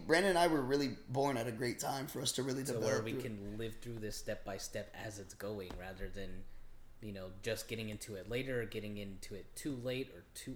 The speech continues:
Speaker 2: early, you know what I mean? Where we're too old and whatever years we're gonna be, like, sixty years old watching the next Avengers, you
Speaker 1: Holy
Speaker 2: know?
Speaker 1: fuck, by the time, bro,
Speaker 2: That'd be
Speaker 1: right? By the
Speaker 2: luckily
Speaker 1: time.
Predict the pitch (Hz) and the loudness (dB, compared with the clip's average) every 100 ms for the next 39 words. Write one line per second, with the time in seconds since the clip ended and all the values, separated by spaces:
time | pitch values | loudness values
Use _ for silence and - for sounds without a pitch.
0 | 104 113 117 117 117 117 113 113 113 113 | -4 -4 -4 -4 -4 -4 -4 -4 -6 -6
1 | 113 95 90 - - - - - 143 - | -8 -8 -10 -10 -10 -8 -8 -6 -6 -4
2 | 123 120 117 110 101 101 - - - - | 0 0 0 -4 -6 -10 -10 -2 -2 -2
3 | - - - - 107 110 113 110 107 110 | -10 -8 -8 -6 -4 -4 -2 -4 -4 -4
4 | 110 104 101 101 98 92 92 - - - | -6 -6 -6 -8 -8 -10 -12 -16 -20 -20
5 | - 113 - 143 120 - 139 135 143 131 | -12 -8 -6 -4 -4 -2 -2 0 0 0
6 | 135 127 123 123 139 131 123 120 120 120 | 0 -2 -4 -4 -4 -4 -4 -2 -4 -4
7 | 107 113 120 123 123 131 120 120 131 123 | -4 -4 -4 -2 0 0 0 0 0 4
8 | 139 143 139 - 131 139 139 127 151 151 | 4 4 2 2 4 4 4 4 6 8
9 | 151 151 - - 135 135 135 135 131 135 | 10 10 8 4 8 10 8 6 4 4